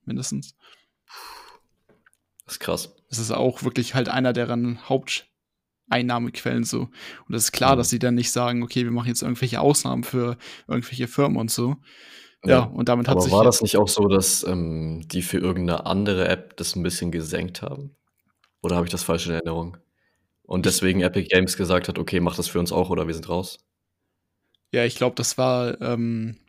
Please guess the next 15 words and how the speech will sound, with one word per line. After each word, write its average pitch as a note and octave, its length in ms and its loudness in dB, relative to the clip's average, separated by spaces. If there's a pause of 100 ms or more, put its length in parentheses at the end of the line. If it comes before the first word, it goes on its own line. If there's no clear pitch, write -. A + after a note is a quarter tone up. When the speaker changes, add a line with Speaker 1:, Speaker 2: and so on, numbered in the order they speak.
(540)
Speaker 1:
bei A2+ 140 0
Amazon, A2+ 640 0
Amazon A#2+ 360 -2
Prime B2+ 400 -2
oder A2 160 0
Speaker 2:
Ja, A2+ 80 4
Speaker 1:
so G#2 240 6 (120)
Speaker 2:
genau, G2 280 2
Speaker 1:
war - 0 -
Speaker 2:
genau, F2+ 160 2
Speaker 1:
das F2+ 200 2
Speaker 2:
genau. E3+ 80 0
Speaker 1:
irgendwas, A2+ 320 -2
glaub A#2 240 -4
ich, A2+ 200 -8